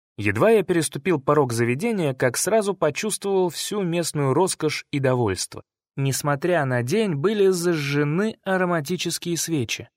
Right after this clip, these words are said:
которые заливали светом и без того светлое помещение холла,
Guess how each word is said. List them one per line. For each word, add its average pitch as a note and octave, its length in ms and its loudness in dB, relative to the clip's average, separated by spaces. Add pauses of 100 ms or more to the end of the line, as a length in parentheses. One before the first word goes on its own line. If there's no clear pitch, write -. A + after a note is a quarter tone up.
(220)
которые A#2 400 2
заливали A2 440 2
светом C3 560 0
и C#3+ 100 0
без B2+ 280 0
того C3 320 4
светлое C3+ 440 0
помещение C#3 640 0
холла, A#2 400 2